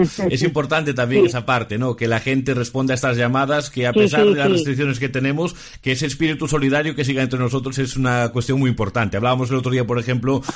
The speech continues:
Speaker 2: con William Solano, responsable del Banco de Alimentos, y la verdad es que es
Speaker 1: Sí.
Speaker 2: importante que sigamos, pues, sea con el Banco de Alimentos, sea con el Ropero Solidario, pues, ayudando a las personas que más lo necesitan necesitan en estos momentos, ¿no?
Speaker 1: Sí, sí, la verdad es que, bueno, pues, es una, es una, una,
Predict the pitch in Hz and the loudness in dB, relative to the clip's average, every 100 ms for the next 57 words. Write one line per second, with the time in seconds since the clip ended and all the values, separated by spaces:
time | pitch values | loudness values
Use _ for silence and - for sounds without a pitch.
0 | - 127 127 135 135 120 120 135 131 107 | -2 0 2 4 2 2 0 0 0 -2
1 | 101 113 123 120 120 120 120 123 120 117 | -2 -2 0 2 2 0 0 0 2 2
2 | 120 123 139 170 - - - 135 123 131 | 0 0 0 -2 -4 -14 -2 2 2 2
3 | 147 147 156 190 127 120 117 113 101 90 | 0 0 2 2 2 -2 0 0 -2 -4
4 | 107 101 117 131 135 139 123 117 123 123 | -6 -4 -2 0 0 -2 0 0 0 -2
5 | 117 117 117 120 117 113 107 117 120 120 | 0 -2 0 0 0 0 0 0 0 -2
6 | - 120 120 120 117 110 110 117 117 123 | 0 -2 0 2 2 2 0 -2 -2 -2
7 | 117 117 123 147 175 - - - 120 117 | 0 0 0 0 -4 -8 -12 -2 0 2
8 | 117 123 131 120 127 127 131 123 120 117 | 2 2 0 -2 -2 -2 -4 -2 0 0
9 | 113 127 117 113 113 104 104 98 92 90 | 0 0 0 0 -2 -2 -2 -2 -4 -2
10 | 95 90 78 85 98 - _ _ _ _ | -2 -2 -6 -8 -8 -10 _ _ _ _
11 | _ _ _ _ - 208 220 208 196 202 | _ _ _ _ 2 4 6 6 4 4
12 | 226 262 262 285 202 196 185 196 202 190 | 4 4 2 0 2 2 2 2 2 2
13 | 226 214 202 185 220 208 208 214 | 2 2 0 0 2 2 2 2